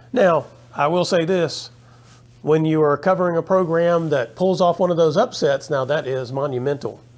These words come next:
And then they go to the, that usually happens in the regional final, sometimes state semifinal, then you go to the state final and you get mollywopped by the other one showing up.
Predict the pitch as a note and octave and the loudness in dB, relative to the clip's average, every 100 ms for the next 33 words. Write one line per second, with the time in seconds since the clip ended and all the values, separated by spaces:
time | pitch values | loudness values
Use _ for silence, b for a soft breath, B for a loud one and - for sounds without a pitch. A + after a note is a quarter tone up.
0 | - A3 A#3 G#3+ F#3+ F#3+ E3 D3+ B B | -6 0 2 2 0 0 0 -4 B B
1 | - A3 A3+ G3+ F#3 F#3+ F#3 D#3 D#3+ D3 | -2 0 0 0 2 0 0 -4 -2 -2
2 | E3 D#3 D#3 - E3 D#3+ D#3+ D#3+ D#3 D#3 | -2 0 -2 0 0 2 2 2 2 0
3 | B B B B _ - G#3+ G3+ G3 G3 | B B B B _ -6 -2 0 0 0
4 | F#3 E3+ - F#3+ E3+ G3 F#3+ F3 E3+ F#3+ | 0 -2 -4 -2 -2 -2 0 0 0 0
5 | F3+ F#3 F3+ G#3 G3+ F#3+ F3 D#3+ - F3 | 2 2 2 0 0 0 0 -2 -2 -2
6 | E3+ - F3+ E3+ E3+ D#3+ D#3+ D#3 D#3 C3+ | -2 -4 -2 2 2 2 0 0 -2 -2
7 | D3 D#3 C#3 C3 C3 B2+ C#3+ C3+ C3 D#3 | -2 0 -2 0 -2 0 -2 -2 -2 -2
8 | D#3+ C#3 B2 - - C3 B2+ A#2+ A#2 - | 0 0 -4 -8 -10 -4 -4 -6 -10 -12
9 | - C3+ B2 B2+ A#2 - | -2 0 0 -2 -2 -6